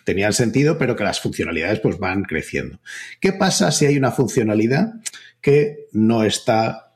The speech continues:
eh, en Soyo, en el framework que tú nos decías, en esa api uno o en esa api dos? ¿Se puede hacer algo para añadir funcionalidad? ¿Hay algún sistema de plugins? ¿Hay alguna forma de añ-, de hacerlo crecer?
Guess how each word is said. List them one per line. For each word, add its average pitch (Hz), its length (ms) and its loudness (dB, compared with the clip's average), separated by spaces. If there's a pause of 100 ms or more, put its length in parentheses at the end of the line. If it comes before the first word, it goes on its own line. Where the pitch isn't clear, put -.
eh, 87 380 0
en 92 160 -2
Soyo, 95 600 0
en 82 140 -4
el 80 140 -2
framework 92 640 0
que 87 120 0
tú - 160 -4
nos 87 160 -4
decías, - 380 -6
en 69 100 -6
esa 78 520 -2
api 80 580 -2
uno 131 360 2
o 113 200 0
en 87 80 -4
esa - 180 -4
api 80 200 -4
dos? 147 380 2 (560)
¿Se - 320 -2
puede 175 240 2
hacer 165 220 0
algo 160 280 2
para 147 160 0
añadir 139 300 2
funcionalidad? 143 680 0
¿Hay 101 100 0
algún 113 260 2
sistema 120 560 0
de 110 140 2
plugins? 123 580 0
¿Hay 104 100 2
alguna 110 280 0
forma 107 540 0
de 95 340 0 (400)
añ-, 113 340 0
de 110 100 -2
hacerlo 113 460 2
crecer? 151 600 -2